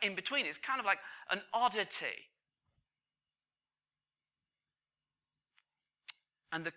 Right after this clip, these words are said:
question that's being asked is, how does the unclean, the polluted, the incomplete, how does that get to be holy, to be used by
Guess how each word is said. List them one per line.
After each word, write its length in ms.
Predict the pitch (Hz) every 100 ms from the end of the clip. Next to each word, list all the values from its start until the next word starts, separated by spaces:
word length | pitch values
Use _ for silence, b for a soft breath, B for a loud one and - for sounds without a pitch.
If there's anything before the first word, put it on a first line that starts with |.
| -
question 580 | - 302 - - 160
that's 100 | 139
being 300 | - 131 117 117
asked 380 | 98 117 - 80 67
is, 240 | 87 - - _ _ _ _ _ _ _
how 180 | - 208
does 160 | 277 226
the 140 | 208 - -
unclean, 720 | 208 220 202 - 110 67 62 _ _ _ _ _ _
the 80 | 143
polluted, 800 | - 160 156 165 165 - 92 80 - _
the 100 | 151 -
incomplete, 880 | 180 170 - 147 135 - 117 82 - _ _ _ _ _ _ _ _
how 140 | 160
does 100 | 196 175
that 180 | 175 - _ _
get 180 | 151 -
to 80 | -
be 160 | 131 127 - - -
holy, 460 | 131 117 110 110 _ -
to 80 | -
be 80 |
used 240 | 110 110 110
by 140 | 110